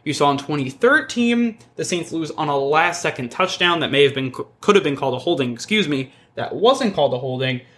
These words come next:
So that was definitely a questionable game, could have went either way. And then twenty seventeen, the Patriots did give it to the Saints in that week two matchup. But again,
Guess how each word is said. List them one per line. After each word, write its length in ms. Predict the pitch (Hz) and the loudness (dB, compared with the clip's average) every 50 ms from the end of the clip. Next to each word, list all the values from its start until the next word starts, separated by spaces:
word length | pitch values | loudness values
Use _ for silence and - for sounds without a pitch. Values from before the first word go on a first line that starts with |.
| _ _ | _ _
So 180 | - 165 151 139 | -4 -2 -2 0
that 240 | 139 180 196 226 220 | 2 2 4 4 4
was 300 | 208 190 175 165 147 139 | 4 2 0 0 -2 0
definitely 380 | - 175 170 170 196 170 143 - | 2 2 2 2 0 -2 -2 0
a 40 | |
questionable 460 | - 196 180 180 - 190 175 156 151 160 | 2 2 2 2 0 -4 -4 -4 -4 -6
game, 220 | 160 175 180 175 | -4 -6 -6 -6
could 120 | - 175 | -6 -6
have 80 | 170 160 | -6 -6
went 140 | 151 143 - | -6 -8 -8
either 220 | 156 151 147 147 | -4 -2 -2 0
way. 420 | 139 156 160 160 160 156 151 - - - _ - | 2 4 6 6 6 6 4 0 -6 -18 _ -10
And 80 | - 147 | -4 -2
then 120 | 151 147 | -2 -2
twenty 260 | 143 - 165 160 147 | -2 0 0 0 2
seventeen, 520 | - - 151 143 147 147 135 - 147 139 139 | 2 2 2 2 2 0 -2 -2 -2 0 0
the 80 | 135 | -2
Patriots 580 | 120 - - 139 - - - 135 131 127 - - | -4 -2 -2 -4 -4 -4 -6 -6 -6 -6 -6 -6
did 300 | - 165 160 143 131 127 | -4 -4 -4 -4 -4 0
give 200 | 127 147 147 139 | 4 4 4 4
it 100 | - - | 2 -2
to 80 | - 131 | -2 -4
the 100 | 127 123 | -4 -4
Saints 460 | - - 123 123 120 117 117 - - _ _ _ _ _ _ _ - | -2 -2 -2 -2 -2 -4 -6 -12 -16 _ _ _ _ _ _ _ 0
in 380 | 143 135 131 131 127 127 123 - - | 0 2 2 0 0 -2 -4 -6 -6
that 340 | 127 131 123 127 - - | -2 0 0 2 0 0
week 240 | 139 139 143 139 - | 0 -2 -2 -2 -4
two 220 | - - - 196 202 | -8 -4 -2 0 2
matchup. 600 | 190 156 143 135 135 - - 135 127 123 - - _ _ _ _ _ _ _ - | 2 2 2 2 0 2 0 0 0 0 -4 -8 _ _ _ _ _ _ _ 2
But 240 | - 160 156 - - | 4 4 4 4 2
again, 500 | 180 160 180 190 180 170 165 165 196 - | 0 2 4 4 4 4 2 -2 -6 -12